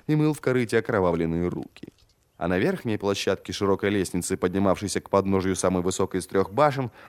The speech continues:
восседал величественный старик, одетый в белые одежды. У него была длинная борода, крючковатый нос и белые волосы, не спадавшие из-под белой шапочки. Теперь Логин почувствовал удовлетворение. Первый из магов, несомненно, выглядел внушительно.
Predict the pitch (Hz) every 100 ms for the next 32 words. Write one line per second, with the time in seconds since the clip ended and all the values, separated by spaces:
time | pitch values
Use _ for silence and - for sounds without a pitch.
0 | - 113 120 131 143 147 123 131 120 123
1 | - 113 113 - 110 123 95 - _ -
2 | 87 90 87 87 85 85 85 82 80 76
3 | 71 - - _ _ _ 98 127 147 147
4 | 123 135 160 160 143 120 110 113 110 123
5 | 127 - 147 143 131 135 - 120 113 107
6 | 110 101 101 76 67 - 85 85 - 90
7 | 110 113 - 87 - 82 85 82 80 -
8 | 73 - - - - _ _ _ - -
9 | 104 156 175 160 143 139 110 107 - -
10 | - 101 101 98 95 92 98 92 85 -
11 | - - _ - - 101 90 90 92 95
12 | 120 160 143 131 135 127 131 135 127 123
13 | 117 - - 107 113 98 104 110 104 113
14 | - 73 - - 67